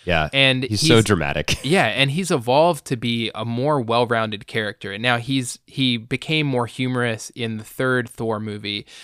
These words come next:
Speaker 2: and that was propelled in Infinity War and in this one as well. But he also has moments of, like, real depth, and I think that Chris Hemsworth does a nice job portraying that. I think it, it looks easier than it probably actually was.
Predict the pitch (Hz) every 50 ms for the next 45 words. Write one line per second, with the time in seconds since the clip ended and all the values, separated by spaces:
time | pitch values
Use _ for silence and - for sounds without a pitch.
0 | - - _ _ - 110 110 107 104 107 107 101 113 110 107 - 110 107 107 -
1 | - - 110 - - 120 113 110 110 107 110 107 - - 110 104 104 104 101 107
2 | 107 - 131 120 117 113 110 104 104 104 104 104 101 - - 113 110 107 107 107
3 | 107 - - 110 107 110 120 - - 104 104 101 113 135 156 165 147 120 110 113
4 | 117 - - - - - - _ - 143 165 180 - 185 170 139 113 113 113 120
5 | 135 143 135 120 117 113 - - - 117 113 110 117 110 104 107 - 113 117 120
6 | 120 120 110 104 110 104 101 - - - - - - 117 113 113 107 - - 131
7 | 117 - - 113 107 - - - - 120 - - 113 113 113 110 110 104 107 -
8 | _ - 110 107 107 - - 107 107 107 107 - - - 107 104 101 104 101 -
9 | - - - - - - _ _ _ - 123 - - - 113 107 107 104 98 -
10 | - - - - - 127 - 180 170 151 165 - - - - 135 113 120 120 139
11 | 156 - - - - 127 123 120 113 123 117 113 110 110 110 107 95 - - -
12 | 113 110 107 110 110 104 90 107 107 - - - 113 101 101 104 104 - - -
13 | - - -